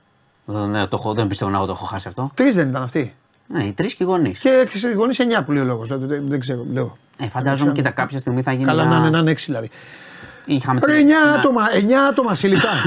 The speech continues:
Speaker 1: <coughs> Είχαμε την απολοβολή από το σχολείο, δεν, δεν, δεν κάνω λάθος με την υπόθεση, πιστεύω δεν το έχω χάσει αυτό. <laughs> Θα το αποκλείεται.
Speaker 2: Ναι.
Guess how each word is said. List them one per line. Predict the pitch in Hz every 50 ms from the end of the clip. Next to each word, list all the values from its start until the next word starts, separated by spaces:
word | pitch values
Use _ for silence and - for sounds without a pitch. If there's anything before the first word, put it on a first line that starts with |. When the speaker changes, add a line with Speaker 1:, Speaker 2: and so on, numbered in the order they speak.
| 190 - -
Speaker 1:
<coughs> | - - - _ -
Είχαμε | 147 143 - 151 135 127
την | 123 123
απολοβολή | 123 104 117 117 113 113 113 104 110 113 113 123
από | 127 120
το | - 127
σχολείο, | - 117 131 165
δεν, | 185 208 196 160 139 135
δεν, | 147 151 147 135 - 101 135
δεν | 151 170 165 160 160
κάνω | 156 185 180 156 131
λάθος | 123 117 110 104 98
με | 101 107
την | 101 104
υπόθεση, | 92 - 101 95 101 101 - -
πιστεύω | - - - 160 160 170
δεν | 170 175
το | 165
έχω | 170 -
χάσει | - 107 90 - -
αυτό. | 82 - 92 98 - _ - _ _ - _ -
<laughs> | - 160 151 131
Θα | - 156 143
το | 127 151 147 143 143 147
αποκλείεται. | 143 139 147 135 156 147 117 101 85 165 139 - _ - - - - - - - - _ _ _ _ _
Speaker 2:
Ναι. | - 135 131 120 110